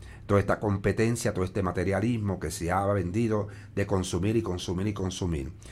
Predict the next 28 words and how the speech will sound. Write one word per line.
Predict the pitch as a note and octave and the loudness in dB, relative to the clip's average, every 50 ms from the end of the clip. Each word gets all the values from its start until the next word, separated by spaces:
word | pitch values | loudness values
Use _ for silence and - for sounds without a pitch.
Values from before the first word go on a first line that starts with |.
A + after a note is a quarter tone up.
| - - - - - | -16 -16 -16 -12 -4
Eh, | - A2 A2 A2 G2+ G2+ G2+ F#2+ F#2+ F2+ F2+ F2 E2+ E2+ E2 - - - - - - - - - - | 2 6 8 10 10 10 10 10 10 10 8 8 8 6 4 2 -4 -14 -20 -20 -20 -20 -12 4 8
estos | - D3+ E3 - A3 G#3 | 8 8 10 8 6 8
jóvenes | F#3+ G#3+ A#3 G#3+ E3+ B2+ C3+ C3+ C3 - - - - - - - | 10 10 10 10 10 10 6 4 2 -2 -8 -12 -16 0 8 10
han | C3+ E3+ F#3 | 12 12 12
reemplazado | G3 F#3 F#3 F3 E3 E3+ C#3 B2+ A#2+ - - D3 D#3+ F3 F3 | 12 10 10 8 8 6 6 6 6 8 10 10 12 12 12
la | E3 | 10
familia | - - B2+ A#2+ B2+ C#3+ D#3 D#3 | 10 8 6 6 6 6 4 6
tradicional | D#3 D#3 D#3+ D3+ - D#3 D3 A#2+ G#2 A2 B2+ C#3 - - - - - - - - - - - - - - - - | 6 6 6 6 6 6 6 6 6 4 2 -2 -8 -14 -20 -20 -20 -20 -20 -20 -20 -20 -20 -20 -20 -20 -10 4
por | - C3+ B2 A2+ | 8 10 10 10
el | G2+ G2 | 10 8
grupo. | A2+ C3 A#2+ F2 D2 - - - - - - - - - - - - - - - - - - - - - - - - | 8 8 6 6 2 -6 -10 -12 -18 -18 -16 -14 -14 -14 -12 -12 -14 -14 -14 -14 -16 -16 -18 -18 -20 -20 -8 0 6
Eh, | B2 B2 B2 B2+ B2+ B2+ | 8 10 10 10 10 12
los | C#3+ C#3+ D#3+ | 12 12 12
adultos | - D#3+ G#3+ B3 B3 - - F#3 | 10 10 8 4 4 2 0 0
pasan | - F3 E3+ E3 E3+ D#3 | 2 2 2 4 4 4
a | C#3+ | 4
ser | C#3 D#3+ D3 C#3+ | 2 0 0 2
papás | - B2 - A#2 A#2 A#2 | 2 2 4 4 2 0
y | A2+ | 0
mamás. | G#2 E2 D2 C2 - - - - - - - - - - - - - - - - - - - - - - - - - - - - - | 0 -2 -4 -6 -8 -12 -16 -20 -20 -20 -20 -20 -20 -20 -20 -20 -20 -20 -20 -20 -20 -20 -18 -18 -18 -18 -18 -18 -20 -20 -14 -4 2
Los | - A2+ B2 B2+ C3 C3+ C#3 C#3 C#3 | 6 8 12 12 12 12 12 12 12
pequeños | - D3 C#3 C#3 G3+ A3+ A#3+ A#3+ A3 G#3 G3+ G3+ | 12 10 10 12 12 12 12 12 12 10 10 10
pasan | F3+ F3+ F3 - F3+ E3 | 10 8 10 10 8 8
a | D#3+ | 8
ser | - E3+ E3+ | 8 8 10
hermanitos | E3 D3 C3 A#2 A2+ A#2+ C3 C3+ - D#3+ D3+ - - | 10 10 8 8 8 8 6 6 4 2 2 2 4
y | C3 B2+ | 6 6
hermanitas. | A#2 A2 G#2+ F#2 E2+ D#2+ D#2 - D#2 C#2 | 6 6 6 4 2 2 -2 -2 -4 -6